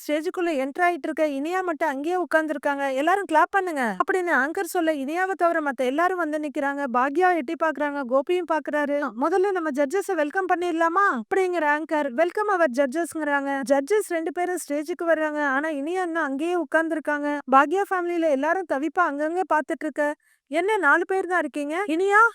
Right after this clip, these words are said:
அப்படின்னு ஆங்கர் கூப்பிட, இனியா மெதுவா எழுந்து வர, எல்லாரும் கிளாப் பண்றாங்க. இனியா ரொம்ப சோகமாவும் அன்ஈஸியாவும் வந்து நிக்கிறாங்க. ஃபைனல் ரவுண்ட் வின்னரை சார்ட் பண்ண போறாங்க ஜட்ஜஸ். "நீங்க என்ன சொல்ல போறீங்க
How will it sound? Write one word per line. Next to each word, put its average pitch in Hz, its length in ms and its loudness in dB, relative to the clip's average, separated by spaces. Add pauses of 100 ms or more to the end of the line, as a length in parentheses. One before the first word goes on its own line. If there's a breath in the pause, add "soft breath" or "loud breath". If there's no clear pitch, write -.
(120)
அப்படின்னு 311 360 -4
ஆங்கர் 311 380 0
கூப்பிட, 311 460 0
இனியா 370 420 0
மெதுவா 320 380 0
எழுந்து 320 320 0
வர, 294 240 2
எல்லாரும் 302 500 0
கிளாப் 302 200 0
பண்றாங்க. 285 680 -2
இனியா 392 180 2
ரொம்ப 302 320 0 (120)
சோகமாவும் 330 580 2
அன்ஈஸியாவும் 330 540 0
வந்து 285 200 -4
நிக்கிறாங்க. 294 600 -2 (120)
ஃபைனல் 381 340 2
ரவுண்ட் 349 260 0
வின்னரை 311 420 -2 (100)
சார்ட் 320 220 2
பண்ண 370 220 -2 (140)
போறாங்க 294 280 2 (120)
ஜட்ஜஸ். 269 440 0
"நீங்க 415 200 -2
என்ன 359 200 -2
சொல்ல 349 220 0 (100)
போறீங்க 311 200 2